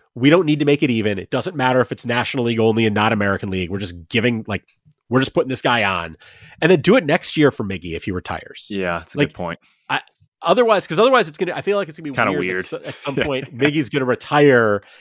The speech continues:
Speaker 1: and then it's like, "Do you, do you let him do it again?" I don't know. But I agree with you in general. I love that it's happening. I think it's a really, really great thing for the game. Yeah. And I'm excited for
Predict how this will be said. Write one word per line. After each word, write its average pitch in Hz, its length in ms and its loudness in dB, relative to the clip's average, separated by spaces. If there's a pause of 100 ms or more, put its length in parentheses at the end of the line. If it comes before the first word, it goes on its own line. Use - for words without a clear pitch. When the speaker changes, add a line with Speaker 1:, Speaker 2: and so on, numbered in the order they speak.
(100)
Speaker 1:
and 143 120 2
then 151 80 6
it's 151 120 2
like, 139 140 2
"Do 131 120 0
you, 123 100 -2 (200)
do 131 80 -2
you 117 40 -4 (100)
let 156 140 6
him 170 100 0
do 165 120 2
it 143 60 0
again?" 180 440 -2 (140)
I 123 160 -4
don't 87 100 -12
know. 73 120 -20 (200)
But 180 280 2 (360)
I 156 120 0
agree 135 260 -4
with 127 140 -6
you 120 80 -8
in 104 60 -10
general. 104 300 -6
I 104 100 -8
love 113 400 2
that 107 120 0
it's - 120 -12
happening. 95 380 -6
I 92 60 -6
think 104 140 -8
it's 101 100 -6
a 110 60 -2
really, 104 400 4
really 101 420 0
great 92 320 -6
thing 90 240 -6
for 107 100 -4
the 87 80 -4
game. 87 460 -2 (640)
Yeah. 123 180 -4 (240)
And 131 100 0
I'm 156 80 2
excited 190 420 0
for 190 200 -2